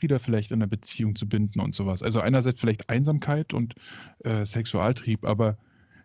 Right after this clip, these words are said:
ähm, auch dieses, dieses, dieses Gefühl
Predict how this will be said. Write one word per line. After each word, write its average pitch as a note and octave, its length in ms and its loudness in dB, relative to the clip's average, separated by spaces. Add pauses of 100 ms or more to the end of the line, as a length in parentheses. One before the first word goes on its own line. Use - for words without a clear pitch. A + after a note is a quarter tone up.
(140)
ähm, A2 400 0 (560)
auch - 160 0
dieses, B2 360 -2
dieses, A2+ 380 -2
dieses A2 300 -2
Gefühl C3 540 2